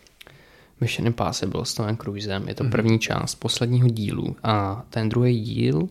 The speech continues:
Speaker 1: myslím, nebo ta druhá část, myslím, vyjde příští rok.
Speaker 2: Mhm.
Speaker 1: A ten první, ta první část je prej docela dobrá a Tom Cruise tam skáče z útesu na
Speaker 2: S
Speaker 1: motorce.
Speaker 2: motorkou, s padákem.
Speaker 1: Ano.
Speaker 2: Ano.
Speaker 1: A to není C G I, je to totiž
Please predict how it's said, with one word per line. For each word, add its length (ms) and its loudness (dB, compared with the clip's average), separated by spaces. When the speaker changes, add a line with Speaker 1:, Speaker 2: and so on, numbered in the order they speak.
Speaker 1:
myslím, 560 2
nebo 240 2
ta 340 -4
druhá 280 2
část, 240 2
myslím, 240 2
vyjde 180 4
příští 400 -6
rok. 220 -10
Speaker 2:
Mhm. 420 2
Speaker 1:
A 340 2
ten 180 -4
první, 440 0
ta 120 -4
první 300 -4
část 300 -4
je 60 -2
prej 260 0
docela 320 -2
dobrá 400 -2
a 220 6
Tom 180 4
Cruise 320 0
tam 120 4
skáče 520 -2
z 100 -6
útesu 520 -4
na 60 6
Speaker 2:
S 40 6
Speaker 1:
motorce. 400 6
Speaker 2:
motorkou, 200 -2
s 80 -20
padákem. 300 -2
Speaker 1:
Ano. 280 -2
Speaker 2:
Ano. 120 -6
Speaker 1:
A 100 6
to 120 4
není 180 10
C 160 2
G 180 4
I, 340 6
je 100 8
to 420 6
totiž 360 -4